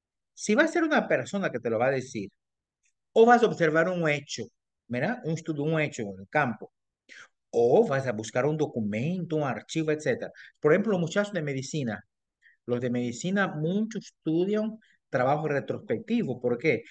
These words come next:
Porque ellos no miran al paciente, sino que hacen tra-, los que van a obte-, obtener el título de doctor. Ellos hacen trabajo retrospectivo sobre el expediente. Ellos no trabajan en sí con el paciente, sino que ellos van a buscar expedientes.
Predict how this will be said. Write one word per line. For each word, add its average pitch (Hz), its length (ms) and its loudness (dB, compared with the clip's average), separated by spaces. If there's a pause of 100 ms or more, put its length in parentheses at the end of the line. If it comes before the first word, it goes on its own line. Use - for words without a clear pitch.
(140)
Porque 135 240 -2
ellos 185 140 -2
no 208 120 0
miran 202 220 2
al 156 140 2
paciente, 175 440 -2
sino 170 160 -2
que 190 80 0
hacen 196 240 -2
tra-, 143 160 0
los 139 120 0
que 143 100 0
van 151 140 4
a - 20 0
obte-, 170 220 -2
obtener 139 340 0
el 165 100 2
título 165 220 -2
de 131 80 -2
doctor. 156 340 0 (440)
Ellos 226 480 4 (360)
hacen 175 340 -2
trabajo 180 440 4
retrospectivo 170 720 -2
sobre 160 320 4
el 139 60 4
expediente. 143 840 -2 (320)
Ellos 175 340 2
no 170 140 -4
trabajan 170 340 0
en 151 60 -4
sí 165 160 -4
con 151 140 -2
el 131 80 0
paciente, 165 400 -4
sino 151 160 -4
que 165 80 2
ellos 160 100 4
van 160 100 0
a 165 40 -2
buscar 151 300 -2
expedientes. 131 840 -4